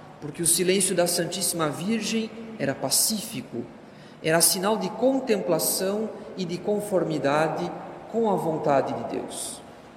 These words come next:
Mas então, como manter sempre unidos o silêncio e a paz em nossa alma? Como imitar nesse ponto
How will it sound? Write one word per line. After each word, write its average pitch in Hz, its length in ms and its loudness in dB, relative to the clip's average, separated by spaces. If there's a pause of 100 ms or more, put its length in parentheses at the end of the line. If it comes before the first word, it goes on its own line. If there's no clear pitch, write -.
(2250)
Mas 220 200 4
então, 262 280 6
como 269 600 2 (180)
manter 202 600 4
sempre 254 360 2
unidos - 920 -2 (420)
o 170 60 -4
silêncio 202 920 2
e 180 160 0
a 151 80 4
paz - 840 0 (540)
em 185 100 -2
nossa 160 360 4
alma? 190 540 2 (600)
Como 262 380 6
imitar 220 720 2
nesse 175 340 0
ponto 233 680 0